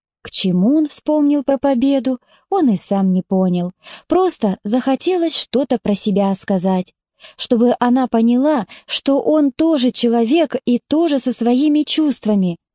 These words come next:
Хотя... какие уж у него чувства? Нет никаких чувств,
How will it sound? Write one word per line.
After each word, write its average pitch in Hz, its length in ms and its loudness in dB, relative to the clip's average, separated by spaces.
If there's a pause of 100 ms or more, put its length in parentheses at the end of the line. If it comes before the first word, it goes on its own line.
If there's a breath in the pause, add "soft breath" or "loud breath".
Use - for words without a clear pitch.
Хотя... 277 840 0 (360)
какие 339 520 0
уж 294 220 -2
у 233 40 0
него 214 320 2
чувства? 190 720 -4 (260)
Нет 320 360 0
никаких 190 520 -2
чувств, - 480 -4